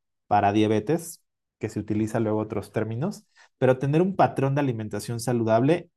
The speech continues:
es lo que te permite como alcanzar o facilitar este sueño, ¿de acuerdo? Por supuesto que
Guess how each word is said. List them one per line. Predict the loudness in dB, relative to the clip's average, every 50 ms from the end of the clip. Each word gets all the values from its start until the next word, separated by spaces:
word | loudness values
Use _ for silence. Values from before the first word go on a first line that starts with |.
| _ _ _ _
es | 0 0 2 2
lo | 0 2
que | 2 0
te | -2 -2 -4
permite | -2 -2 -4 -2 -2 -4 0 2 2 2 2 0 -6 _ _ _ _ _ _ _ _ _ _ _ _
como | -2 0 0 2 4 4
alcanzar | 6 6 4 2 0 0 0 0 0 0 2 2
o | 2 0
facilitar | 0 -2 -2 -2 -2 -2 -2 -2 0 0 0 0
este | -2 -4 -8 -10 -10
sueño, | -8 -8 -10 -10 -12 -18 _ _ _ _ _
¿de | -8 -8
acuerdo? | -4 0 0 2 2 2 0 0 -2
Por | 0 0 0
supuesto | 0 -4 -4 -2 -2 -2 -2 -2 -4 -2
que | 0 0 0 0 -2 -6